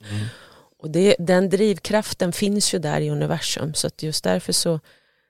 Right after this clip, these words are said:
Speaker 2: så finns det ju väldigt mycket liv där ute. Inte bara här. Men jag, jag tänker att själen är en del utav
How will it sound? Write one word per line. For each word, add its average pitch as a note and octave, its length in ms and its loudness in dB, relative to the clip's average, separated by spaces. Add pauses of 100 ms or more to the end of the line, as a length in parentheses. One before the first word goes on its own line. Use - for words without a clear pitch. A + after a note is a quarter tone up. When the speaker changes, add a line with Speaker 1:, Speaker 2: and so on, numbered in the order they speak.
(120)
Speaker 2:
så - 160 -8
finns E3 260 0
det E3+ 80 0
ju E3 60 0
väldigt D3 260 2
mycket D3+ 220 0
liv F3+ 280 0
där B2+ 160 -4
ute. - 460 -8
Inte D3+ 220 -4
bara D#3 160 0
här. D#3+ 400 -8
Men E3+ 200 4
jag, F3+ 180 4
jag F#3 180 0
tänker G3+ 340 2
att F3 100 0
själen F3 500 2
är D#3+ 60 0
en D#3+ 120 -2
del F#3+ 360 0
utav D#3+ 360 0